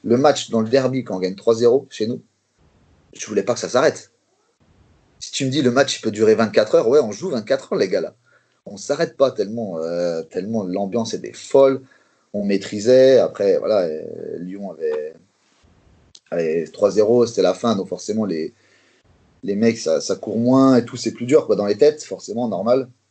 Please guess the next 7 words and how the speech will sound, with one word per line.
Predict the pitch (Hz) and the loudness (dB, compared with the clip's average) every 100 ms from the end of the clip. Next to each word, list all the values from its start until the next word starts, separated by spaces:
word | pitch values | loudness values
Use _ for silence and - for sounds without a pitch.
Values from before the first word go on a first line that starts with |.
| _ _ _ _ _ _ _ _ _ | _ _ _ _ _ _ _ _ _
Et | - | 0
là, | 113 113 | 2 2
t'as | 98 | -4
l'impression | 90 - 98 | -8 -8 -8
de | 92 | -2
voler, | 113 143 - | 2 4 2
quoi. | - | -6